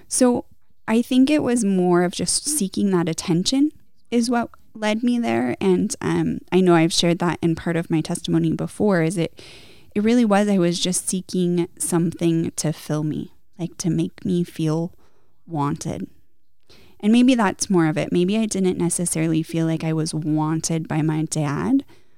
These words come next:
um, or my stepdad, because my stepdad, by the time I came into the picture, had grown children and grandchildren.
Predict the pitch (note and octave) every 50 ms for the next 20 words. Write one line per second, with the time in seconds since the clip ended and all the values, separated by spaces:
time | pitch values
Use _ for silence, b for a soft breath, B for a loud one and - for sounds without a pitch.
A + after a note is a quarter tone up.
0 | b b b b b - - F#3+ F3+ E3 D#3+ D#3 D3+ D3+ - E3+ F3+ - - -
1 | - - - - - - A3 B3+ C4+ C4 F3+ F3+ F3 - - D3 - - - C3+
2 | - - - - - F#3+ - G3+ G3 G3 G#3+ B3 - - F3+ F3+ E3+ - - E3+
3 | E3 E3+ - D#3+ E3 E3 F#3+ - - E3+ E3 F3 F3 E3+ E3+ F3+ - E3+ F3 F3
4 | E3 E3 D#3+ F#3+ G3 - F3 D#3 - - D#3 E3 - - D#3 E3 D#3+ - D#3+ D#3+
5 | D#3+ E3 F3+ - F#3 E3 - - D#3+ D3+ C#3+ C#3 C3+ C#3+ - C#3 D#3 D#3+ D#3+ D#3+
6 | - - - - - - - F3 -